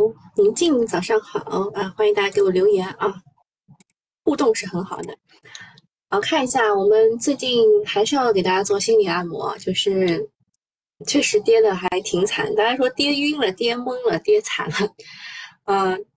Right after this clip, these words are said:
昨天的市场真的就是，特别是对于科技股来说，是一个亢奋后的直接虚脱，<clears throat> 最后一激灵，然后就没有了。呃，如果你要找理由的话呢，哎，Grace 高，哎，你好啊。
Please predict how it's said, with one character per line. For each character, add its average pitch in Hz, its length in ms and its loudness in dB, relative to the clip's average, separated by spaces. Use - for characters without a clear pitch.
昨 - 200 2
天 320 160 0
的 311 120 0
市 - 160 -4
场 170 200 -4
真 220 140 2
的 226 140 4
就 196 180 -4
是， 185 560 -8
特 - 100 -6
别 269 80 4
是 247 120 -2
对 226 160 4
于 214 60 6
科 - 200 -10
技 - 140 2
股 - 80 -2
来 143 160 -2
说， 190 160 -2
是 190 160 0
一 208 40 4
个 185 120 -2
亢 220 300 0
奋 208 180 2
后 202 160 0
的 165 140 -2
直 - 240 -4
接 202 220 0
虚 202 200 -2
脱， 190 380 -2
<clears throat> - 1120 -4
最 240 120 -2
后 220 160 0
一 - 100 -6
激 214 260 2
灵， - 220 -4
然 175 160 -4
后 202 100 0
就 208 160 2
没 170 200 -2
有 202 220 0
了。 - 120 -20
呃， - 160 2
如 247 120 2
果 320 100 2
你 294 80 -2
要 240 160 -2
找 233 200 -2
理 214 180 -2
由 143 180 -2
的 214 100 -4
话 220 280 -2
呢， 165 100 -10
哎， 196 100 -8
Grace 214 340 0
高， 208 200 -2
哎， 170 240 -8
你 175 40 -6
好 180 220 -14
啊。 180 160 -14